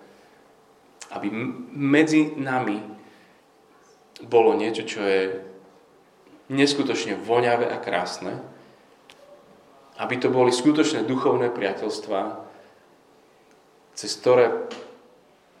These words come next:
vôňa nádhery Krista bude zjavná okoliu. V tomto meste a možno aj v iných mestách. Prosíme ťa, túto tvoju milosť.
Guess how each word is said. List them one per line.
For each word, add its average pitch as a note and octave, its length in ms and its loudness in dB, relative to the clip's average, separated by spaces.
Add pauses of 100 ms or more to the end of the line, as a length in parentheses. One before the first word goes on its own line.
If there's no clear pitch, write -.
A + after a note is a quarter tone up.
(400)
vôňa B2+ 680 2 (240)
nádhery G#2 680 -4
Krista - 600 -10 (1200)
bude G#2+ 240 -10
zjavná F#2+ 720 -2 (400)
okoliu. F2 560 -4 (800)
V - 100 -20
tomto B2+ 300 -2
meste C3 600 0 (1000)
a - 80 -8
možno F#2+ 240 -8
aj F2+ 80 -4 (100)
v G2+ 220 -8
iných F#2+ 200 -8
mestách. - 460 -10 (1500)
Prosíme G2+ 480 -2
ťa, F2+ 320 -8
túto - 240 -10
tvoju F#2+ 240 -4
milosť. F2 480 -12